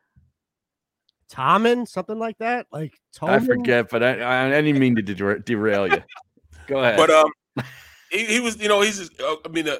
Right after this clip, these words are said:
Speaker 3: a, a great, great guy, man. He never, he never said anything. He was a quiet guy. He never really, you know, messed with anybody, you know. But in the games, he'd work himself up into a lather, man. He'd be working us.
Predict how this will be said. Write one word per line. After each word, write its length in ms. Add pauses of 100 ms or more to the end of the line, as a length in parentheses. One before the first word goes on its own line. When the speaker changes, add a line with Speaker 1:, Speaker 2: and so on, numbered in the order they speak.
Speaker 3:
a, 300
a 60
great, 420
great 300
guy, 260
man. 140
He 100
never, 380 (340)
he 100
never 240
said 260
anything. 200
He 60
was 100
a 60
quiet 440
guy. 240
He 60
never 160
really, 340
you 120
know, 200
messed 300
with 80
anybody, 520
you 80
know. 120
But 140
in 140
the 60
games, 600 (340)
he'd 220
work 240
himself 360
up 120
into 180
a 80
lather, 460
man. 260
He'd 180
be 60
working 320
us. 160